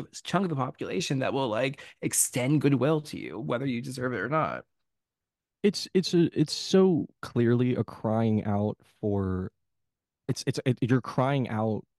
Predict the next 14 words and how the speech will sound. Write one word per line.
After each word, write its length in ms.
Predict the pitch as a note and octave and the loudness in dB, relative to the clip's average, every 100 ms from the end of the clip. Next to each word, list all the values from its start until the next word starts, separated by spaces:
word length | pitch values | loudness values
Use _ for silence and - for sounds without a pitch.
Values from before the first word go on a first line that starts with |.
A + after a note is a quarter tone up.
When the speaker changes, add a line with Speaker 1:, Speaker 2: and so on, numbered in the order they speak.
| _ B2+ | _ -10
Speaker 1:
Mm. 140 | B2 - _ _ _ _ | -10 -12 _ _ _ _
Speaker 2:
for 400 | - A2 G#2 G2+ - - | -2 0 2 0 -4 -6
people 240 | A#2 G#2+ | -4 -4
to 100 | - | -2
look 200 | F#2+ G2 | -2 -2
at 100 | - | -4
you. 220 | - - - _ _ _ _ _ - | -10 -12 -14 _ _ _ _ _ -2
Speaker 1:
Mm-hmm. 220 | C3 D#3 - | 0 -2 0
Speaker 2:
And 300 | A#2 A#2 A2+ - | 2 4 2 0
it 160 | A2+ | -2
sucks 400 | - - C#3 - | -2 -4 -4 -4
because 260 | - - G#2+ | -8 -4 -2
it's 140 | G#2 | 0
like, 320 | A2+ G2+ - | 0 -2 -4